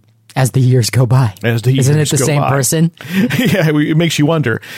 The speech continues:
Speaker 2: And it, and, and sort of debate has been, been more heated recently because there was, uh, basically a, a mandate put out by N P R that they would not mention their podcasts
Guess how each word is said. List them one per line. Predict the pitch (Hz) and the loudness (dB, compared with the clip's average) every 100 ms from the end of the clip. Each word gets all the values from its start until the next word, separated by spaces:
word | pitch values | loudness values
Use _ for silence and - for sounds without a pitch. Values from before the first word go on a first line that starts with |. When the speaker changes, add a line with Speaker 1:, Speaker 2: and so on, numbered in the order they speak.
| - 160 | -12 -6
Speaker 2:
And | 185 185 | -2 0
it, | 185 | 0
and, | 185 185 | -2 -2
and | 190 185 | 0 0
sort | 208 | 0
of | 185 147 | 0 0
debate | 175 208 190 | 0 0 0
has | 170 139 | 0 0
been, | 165 143 104 | 0 -2 -4
been | 139 143 | -4 0
more | 143 135 | 0 0
heated | 107 - 277 147 135 | 0 0 2 2 2
recently | 131 135 113 113 | 0 0 -2 -2
because | 113 120 135 127 127 110 | -4 -4 0 2 2 2
there | 127 | 0
was, | 123 120 110 - - - 117 - | 2 0 -2 -12 -20 -20 -10 -2
uh, | 120 113 113 - 95 | 0 0 -2 -4 -2
basically | 147 - 135 135 120 | -2 -2 -2 0 0
a, | 120 | -2
a | 117 117 117 | -2 -4 -4
mandate | 123 131 156 170 143 110 127 - _ - | -2 -2 0 0 0 -2 -6 -12 _ -6
put | 123 | -2
out | 117 110 | 0 -2
by | - 110 - - | -4 -4 -4 -8
N | 120 | -8
P | 110 120 | -6 -4
R | 156 151 127 | -2 0 0
that | 123 123 | 0 0
they | 120 | -2
would | 113 113 | 0 -2
not | 113 131 147 | -2 -4 -2
mention | 143 143 175 170 135 120 | -2 0 0 0 0 0
their | 117 117 | -2 -4
podcasts | - - 170 175 - 131 110 110 110 - | -6 -4 -2 -2 -4 -6 -4 -6 -6 -6